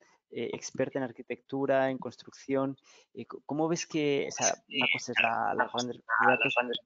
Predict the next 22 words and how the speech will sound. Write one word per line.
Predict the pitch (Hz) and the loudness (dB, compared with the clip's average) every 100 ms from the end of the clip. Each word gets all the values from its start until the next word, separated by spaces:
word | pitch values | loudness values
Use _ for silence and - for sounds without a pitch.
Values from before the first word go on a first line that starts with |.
| _ _ _ _ | _ _ _ _
puede | - 120 | -4 -4
ser | - 123 | -4 -4
la, | 117 | -2
la | 110 | -2
inteligencia | 110 107 107 123 - 131 | -4 -6 -10 -12 -8 -8
artificial, | - - 110 - 127 107 104 | -8 -14 -12 -2 0 0 -2
¿no? | 123 143 | -4 -4
Que, | - 104 - | -6 -6 2
o, | 107 - 117 - - _ - - - - | 2 2 -6 -10 -20 _ -20 -20 -12 -4
o | 98 | -4
los | 90 | -6
pro-, | - 87 | -12 -12
los | - | -10
programas | - 123 120 - - | -6 -2 -2 -4 -4
bim, | 156 156 - | -4 -4 -6
que | 117 - - - - _ | -8 -8 -18 -20 -20 _
no, | - 123 | -14 -14
quizá | - - | -8 -4
no | 123 | -2
están | 120 123 117 | -2 -4 -4
tan | - 120 | -4 -4
relacionados. | 117 113 - 123 123 | -2 -4 -2 -2 -2